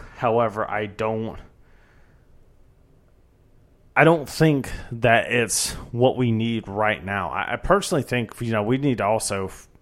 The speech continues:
focus our attention more on issues that need to be, um, need to be addressed. You know, like, uh, battery life is a huge thing. You know, fixing some of the problems that people have with the batteries is huge. I think we could,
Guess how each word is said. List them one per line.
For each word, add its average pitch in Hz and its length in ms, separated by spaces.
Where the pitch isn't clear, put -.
focus 117 340
our 110 100
attention 107 400
more 110 260
on 104 160
issues 104 400
that 104 160
need 107 320
to - 140
be, 104 400
um, 90 600
need 131 240
to 127 60
be 117 140
addressed. 95 720
You 110 80
know, 95 220
like, 92 340
uh, 95 160
battery 127 380
life 87 420
is 117 120
a 117 40
huge 123 340
thing. 90 420
You 110 140
know, 104 200
fixing 110 720
some - 260
of 135 60
the 123 80
problems 117 540
that 95 120
people 101 220
have 117 400
with 110 120
the - 120
batteries 104 540
is 95 160
huge. 123 400
I 101 80
think 127 180
we 127 100
could, 113 240